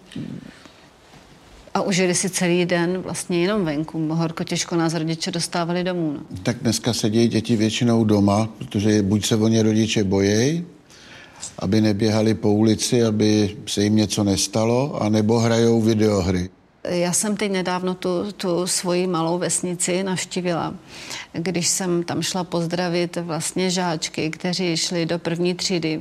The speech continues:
Speaker 1: na zahájení školního roku. A tak to bylo, eh, strašně milý a, eh,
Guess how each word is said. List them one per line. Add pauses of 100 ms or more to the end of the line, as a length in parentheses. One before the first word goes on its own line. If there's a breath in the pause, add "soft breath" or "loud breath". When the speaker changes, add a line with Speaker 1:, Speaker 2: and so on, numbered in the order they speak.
Speaker 1:
na
zahájení
školního
roku. (840)
A
tak
to
bylo,
eh,
strašně
milý
a,
eh,